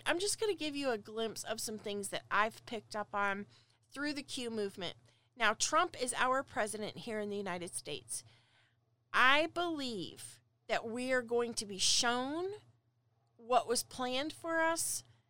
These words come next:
but we're not gonna get very much of the really, really bad stuff.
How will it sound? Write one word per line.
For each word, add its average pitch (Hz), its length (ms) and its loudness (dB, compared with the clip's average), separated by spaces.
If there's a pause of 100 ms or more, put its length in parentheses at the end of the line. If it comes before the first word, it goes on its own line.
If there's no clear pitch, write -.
(500)
but 233 180 2
we're 262 220 6
not 262 500 2
gonna 269 240 -2
get 220 340 -2
very 220 440 2
much 202 600 0 (640)
of 214 160 2
the 214 80 -2
really, 202 260 0
really 196 280 -2
bad 175 380 0
stuff. - 480 -8